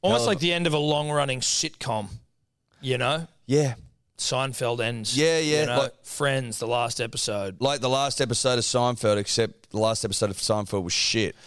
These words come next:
Speaker 1: Yeah, but that's,
Speaker 2: Whereas
Speaker 1: well,
Speaker 2: this was
Speaker 1: well,
Speaker 2: like,
Speaker 1: you could
Speaker 2: this
Speaker 1: argue
Speaker 2: was
Speaker 1: this
Speaker 2: just
Speaker 1: was,
Speaker 2: sad.
Speaker 1: well, this wasn't, yeah, well, it's kinda shit as well, right? It would have been better with a slam,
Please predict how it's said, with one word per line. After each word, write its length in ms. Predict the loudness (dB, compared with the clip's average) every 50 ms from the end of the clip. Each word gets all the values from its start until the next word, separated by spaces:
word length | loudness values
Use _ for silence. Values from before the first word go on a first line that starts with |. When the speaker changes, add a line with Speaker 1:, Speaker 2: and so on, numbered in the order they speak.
| -20 -20 -10 -4
Speaker 1:
Yeah, 380 | 0 2 2 4 4 2 2 2
but 300 | 2 0 0 0 0 0
that's, 340 | 0 0 0 0 -4 -2 0
Speaker 2:
Whereas 240 | 2 2 4 4 2
Speaker 1:
well, 80 | 2 2
Speaker 2:
this 240 | 0 0 0 0
was 180 | 2 2 2 4
Speaker 1:
well, 120 | 4 4
Speaker 2:
like, 120 | 4 2 0
Speaker 1:
you 80 | 0 0
could 120 | 0 2
Speaker 2:
this 80 | 2 2
Speaker 1:
argue 180 | 2 2 0 0
Speaker 2:
was 80 | 0
Speaker 1:
this 80 | 0 0
Speaker 2:
just 120 | 0 2
Speaker 1:
was, 100 | 2 2
Speaker 2:
sad. 400 | 2 2 2 2 2 2 2 0
Speaker 1:
well, 80 | 0 0
this 160 | -2 -2 0
wasn't, 320 | 0 -2 -2 -2 -4 -6 -4
yeah, 100 | -2 -2
well, 140 | -2 -2 -4
it's 140 | -4 -6 -6
kinda 260 | -4 -4 -4 -4 -4
shit 240 | -4 -4 -4 -4 -6
as 120 | -8 -6
well, 240 | -4 -4 -2 -2 -2
right? 180 | -2 -2 -2 -4
It 60 | -4
would 100 | -6 -6
have 60 | -6 -6
been 120 | -6 -6
better 160 | -6 -6 -6
with 100 | -6 -4
a 40 | -4
slam, 520 | -4 -4 -4 -6 -8 -8 -10 -10 -12 -14